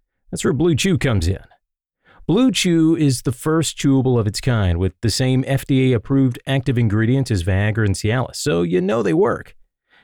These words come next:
You can take them anytime, day or night, even on a full stomach. And since they're chewable,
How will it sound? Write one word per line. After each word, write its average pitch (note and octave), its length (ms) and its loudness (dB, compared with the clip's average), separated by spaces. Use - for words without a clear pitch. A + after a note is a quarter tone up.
You D#3 120 0
can D3 100 0
take D#3+ 200 0
them C3 120 2
anytime, D3+ 680 0
day G#2+ 220 2
or C#3+ 80 2
night, G#2+ 360 -2
even F3+ 220 0
on F#3+ 100 0
a F3 60 0
full F#3 180 0
stomach. - 460 -4
And A2+ 160 -2
since C#3+ 300 0
they're A2 160 0
chewable, D3 600 -2